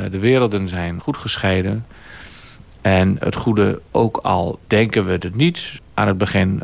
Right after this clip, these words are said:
uiteindelijk overwint toch het goede. Dat maakt Harry Potter, eh, ja, ook een beetje voorspelbaar, een beetje saai... En ook een beetje onwerkelijk in de zin van... ja, zo gaat het in het leven natuurlijk bepaald niet toe.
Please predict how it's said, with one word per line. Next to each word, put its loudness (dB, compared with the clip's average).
uiteindelijk 0
overwint -2
toch -6
het -10
goede. -8
Dat 0
maakt 2
Harry 2
Potter, -2
eh, 0
ja, -2
ook -2
een -4
beetje 0
voorspelbaar, 2
een -8
beetje -2
saai... 2
En -2
ook -2
een -2
beetje 2
onwerkelijk 2
in 0
de 2
zin 2
van... 0
ja, 0
zo -2
gaat 0
het -8
in -4
het -6
leven 2
natuurlijk -4
bepaald -2
niet 0
toe. 0